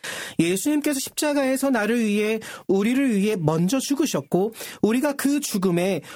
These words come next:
동참하라는 것이지요. 한 목사님은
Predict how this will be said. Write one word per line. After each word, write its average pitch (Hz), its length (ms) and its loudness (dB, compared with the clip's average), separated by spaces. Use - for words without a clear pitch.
동참하라는 220 1120 0
것이지요. 139 600 -2
한 302 280 0
목사님은 233 840 0